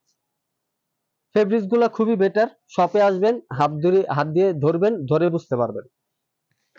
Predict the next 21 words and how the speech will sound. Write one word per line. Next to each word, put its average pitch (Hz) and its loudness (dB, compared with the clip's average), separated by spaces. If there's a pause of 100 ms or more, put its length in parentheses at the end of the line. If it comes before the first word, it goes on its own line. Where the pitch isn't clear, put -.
(600)
এই 214 4
হচ্ছে 220 0
ব্ল্যাক 175 0
কালার। 185 2 (2500)
লয়ারদের 175 2
জন্য, 185 2 (2000)
ভাইবার 175 2
জন্য, 180 2
প্রেজেন্টেশনের 175 0
জন্য 175 2
যে 180 2
আপুদের 165 0
দরকার 165 -2
পড়বে 175 0
তারা 156 0
অবশ্যই 156 -2
আসবেন। 175 0
প্রাইস 160 0
মাত্র 165 -2
ষোলোশো 151 -4
টাকা। 104 -12